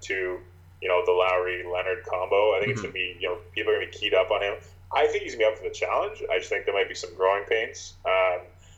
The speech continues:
Speaker 1: but I think he belongs there. I think that, um, he's obviously gonna get a big contract, and it's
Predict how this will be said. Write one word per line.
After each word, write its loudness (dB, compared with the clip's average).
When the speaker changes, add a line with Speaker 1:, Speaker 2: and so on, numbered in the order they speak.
Speaker 1:
but 6
I 6
think -2
he -10
belongs 2
there. 0
I -4
think -2
that, 2
um, 2
he's 0
obviously 2
gonna -2
get 4
a -10
big -2
contract, 0
and -4
it's -6